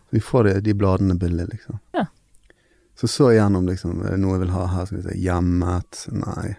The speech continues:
Speaker 2: Nei.
Speaker 1: Se og Hør, nei, kul, da.
Speaker 2: Mm.
Speaker 1: Donald, ja, ta den, jeg.
Speaker 2: Ja. Du bare måtte velge noe.
Speaker 1: Ja. Måtte liksom, jeg har en
Speaker 2: Måtte ta.
Speaker 1: mulighet, liksom. <laughs> Jeg hoppet i den muligheten.
Speaker 2: Ja.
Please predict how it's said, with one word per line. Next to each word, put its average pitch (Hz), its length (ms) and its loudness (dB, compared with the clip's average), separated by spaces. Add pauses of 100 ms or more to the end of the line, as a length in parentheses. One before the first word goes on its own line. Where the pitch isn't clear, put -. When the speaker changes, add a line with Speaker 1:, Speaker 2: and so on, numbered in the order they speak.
Speaker 2:
Nei. 214 320 -8
Speaker 1:
Se - 240 -8
og 90 100 0
Hør, 90 280 -2
nei, - 200 -12
kul, 95 240 -6
da. 98 180 -6 (300)
Speaker 2:
Mm. 202 300 0 (260)
Speaker 1:
Donald, 101 380 2
ja, 127 80 0 (240)
ta 101 240 0
den, 87 100 -4
jeg. - 80 -8 (220)
Speaker 2:
Ja. 349 120 8 (680)
Du 214 120 -2
bare 226 120 6
måtte 214 260 4
velge 202 380 6
noe. 208 200 8 (320)
Speaker 1:
Ja. 208 280 6 (880)
Måtte 147 320 6
liksom, 120 340 6
jeg 117 140 4 (100)
har 120 140 10
en 127 60 10
Speaker 2:
Måtte 127 260 8
ta. 120 80 10
Speaker 1:
mulighet, 120 320 8
liksom. 107 560 4 (920)
<laughs> - 0 -
Jeg 110 240 4
hoppet 107 300 0
i 104 80 2
den 98 200 2
muligheten. 95 480 -2 (320)
Speaker 2:
Ja. 220 160 -4